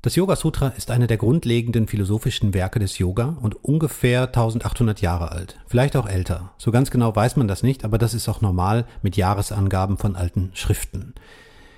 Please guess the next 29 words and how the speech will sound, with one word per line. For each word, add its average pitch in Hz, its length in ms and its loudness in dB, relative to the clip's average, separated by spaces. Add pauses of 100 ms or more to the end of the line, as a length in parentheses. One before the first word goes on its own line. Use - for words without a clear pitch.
(120)
Die 117 60 2
meisten 151 340 2
von 156 140 0
uns - 480 -2
denken 113 340 2
womöglich, 101 460 0
dass - 340 -2
Philosophie 107 680 -2
ein 101 380 0
Produkt - 400 0
Europas 104 560 2
ist, - 240 -16
beziehungsweise 95 760 0
vor 98 240 -2
allem 101 180 2
des 95 180 -2
antiken 98 380 0
Griechenlands 82 760 -2 (240)
und 95 140 -2
des 90 80 -2
frühmodernen 95 640 0
Deutschlands. 92 720 -2 (340)
Dass - 200 -8
Indien 143 560 2
eine 107 260 2
reiche 113 320 0
philosophische 104 580 -2
Tradition 107 640 0
hat, 131 220 -2